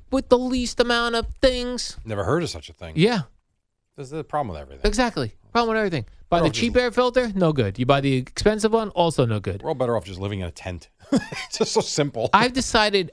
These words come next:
Speaker 1: everything you should do middle of the road. Don't do the cheapest way.
Speaker 2: Yeah.
Speaker 1: Don't do the best way.
Speaker 2: I think you're probably right about that.
Speaker 1: Somewhere in the middle, right?
Speaker 2: Yeah. I mean, listen, there are certain things you get what you pay for.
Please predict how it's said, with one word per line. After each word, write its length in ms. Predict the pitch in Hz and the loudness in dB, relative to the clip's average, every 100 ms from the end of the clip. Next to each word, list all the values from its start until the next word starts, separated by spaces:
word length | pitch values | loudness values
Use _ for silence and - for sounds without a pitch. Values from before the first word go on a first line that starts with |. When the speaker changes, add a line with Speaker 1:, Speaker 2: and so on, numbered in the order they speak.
| - | 0
Speaker 1:
everything 540 | 180 202 214 220 214 | 0 2 0 0 0
you 100 | 196 | 0
should 300 | 175 170 147 | -2 -2 -2
do 440 | 131 156 156 160 147 - | 2 2 2 0 -4 -4
middle 420 | 131 139 139 127 | 0 2 2 0
of 80 | 117 | 0
the 80 | 110 | 0
road. 400 | 101 82 90 - _ _ _ _ _ _ | 0 -2 -8 -14 _ _ _ _ _ _
Don't 240 | - 135 135 | 2 4 2
do 140 | 143 | 2
the 100 | 127 | 2
cheapest 600 | - - 185 190 233 - | 0 0 0 2 -2 0
way. 380 | 220 226 226 240 - | 0 0 -2 -4 -10
Speaker 2:
Yeah. 160 | 147 123 | 2 4
Speaker 1:
Don't 160 | 196 | 4
do 120 | 175 | 2
the 120 | 175 165 | 2 4
best 340 | 175 156 - | 4 4 0
way. 160 | 143 123 | 0 2
Speaker 2:
I 140 | 123 | 2
think 180 | 196 185 | 0 -4
you're 80 | 170 | -4
probably 300 | 165 165 160 | -2 -2 -2
right 180 | 160 | -2
about 140 | 156 101 | 0 -2
that. 120 | - - | -2 -2
Speaker 1:
Somewhere 380 | 208 202 202 | 0 0 -2
in 80 | 190 | -2
the 80 | 185 | -2
middle, 320 | 185 175 110 | -2 0 0
right? 320 | 113 165 147 127 _ _ 104 | 0 -2 -6 -14 _ _ -20
Speaker 2:
Yeah. 100 | 127 | -6
I 120 | - 220 | -2 0
mean, 160 | 226 | -2
listen, 380 | 226 208 170 180 | -2 -2 -4 -4
there 120 | 202 | -4
are 60 | 202 | -4
certain 400 | - 185 131 131 | -2 -2 -2 -6
things 280 | - 131 104 | -6 -4 -4
you 60 | |
get 140 | 104 113 | -6 -10
what 140 | 101 | -10
you 60 | - | -12
pay 160 | 90 87 | -10 -10
for. 340 | - 87 78 | -8 -10 -10